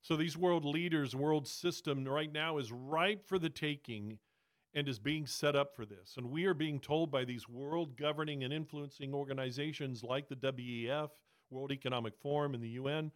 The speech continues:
brazenly but smoothly telling the world this is what they intend to do, and no one will have a choice in the matter.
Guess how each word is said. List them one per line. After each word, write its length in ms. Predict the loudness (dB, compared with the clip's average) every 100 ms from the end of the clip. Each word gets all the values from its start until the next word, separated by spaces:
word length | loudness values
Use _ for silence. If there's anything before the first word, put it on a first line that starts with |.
| _ _ _ -8 2
brazenly 640 | 4 6 4 2 2 2
but 200 | 2 -2
smoothly 720 | -4 -10 -6 -2 -2 0 -2
telling 340 | 2 2 4 2
the 60 |
world 300 | 2 4 4
this 180 | 2 0
is 120 | -2
what 140 | -2 -2
they 100 | -4
intend 380 | -4 -2 -2
to 60 | -2
do, 300 | -2 -2 0
and 140 | -2
no 160 | 2 2
one 200 | 4 2
will 100 | 0
have 140 | -2
a 40 | -4
choice 340 | -10 -12 -12
in 80 | -14
the 40 | -14
matter. 360 | -12 -12 -14